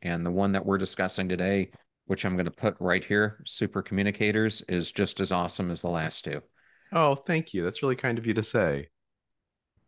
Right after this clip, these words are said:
Speaker 1: Charles, you and I were introduced through a mutual friend of ours, Katie Milkman, who co-leads the Behavior Change for Good initiative with Angela Duckworth.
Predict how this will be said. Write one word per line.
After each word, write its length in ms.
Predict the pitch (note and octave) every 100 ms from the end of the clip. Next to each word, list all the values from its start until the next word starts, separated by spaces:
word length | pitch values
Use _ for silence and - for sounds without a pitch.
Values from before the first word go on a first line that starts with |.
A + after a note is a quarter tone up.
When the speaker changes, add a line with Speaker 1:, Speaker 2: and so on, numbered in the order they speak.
| _
Speaker 1:
Charles, 320 | - A3 G#3
you 160 | E3 C#4
and 80 | D4
I 220 | D3 B2+
were 200 | A#2+ B2+
introduced 460 | B2+ - G#2+ G#2 -
through 140 | G#2
a 40 |
mutual 360 | G2 G#2 - G2
friend 260 | - F#2 F#2
of 80 |
ours, 240 | D#2+ D#2+ -
Katie 240 | - F#2+
Milkman, 500 | F#2 F2+ F2 E2 D#2 C#2+
who 80 |
co-leads 680 | F#2 - G#2+ G#2 G2+ F#2 -
the 200 | - F2+
Behavior 420 | F#2 G2 G2 F#2+
Change 320 | - F#2+ F#2
for 160 | - F#2
Good 160 | G2 F2
initiative 560 | F2 F2 - F2 D#2+
with 140 | F2+ F2+
Angela 400 | F2 E2+ F2+ D#2
Duckworth. 580 | F#2 - E2+ D#2 -